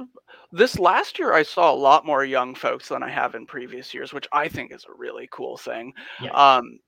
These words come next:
Speaker 1: but I agree. Uh, I'm not sure why or how I got drawn into this <laughs> old school scene, but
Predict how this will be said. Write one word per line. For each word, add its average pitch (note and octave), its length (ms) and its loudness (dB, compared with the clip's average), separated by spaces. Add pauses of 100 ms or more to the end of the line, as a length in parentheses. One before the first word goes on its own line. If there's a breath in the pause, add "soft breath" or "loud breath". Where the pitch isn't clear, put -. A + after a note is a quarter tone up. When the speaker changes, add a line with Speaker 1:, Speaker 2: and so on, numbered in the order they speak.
(120)
Speaker 1:
but C#3 360 4
I D3+ 160 6
agree. D3+ 440 -2
Uh, C3 380 -4 (720)
I'm F3 100 4
not A3 260 2
sure C4 480 -4
why C3 680 -2
or B2 180 -8
how C3+ 380 0
I A#2 160 -4
got G#2 280 -8
drawn A#2 340 -10
into A#2 240 -16
this A2+ 240 -14
<laughs> - 0 -
old C#3 260 0
school C#3 340 -6
scene, C3+ 340 -12
but - 140 -20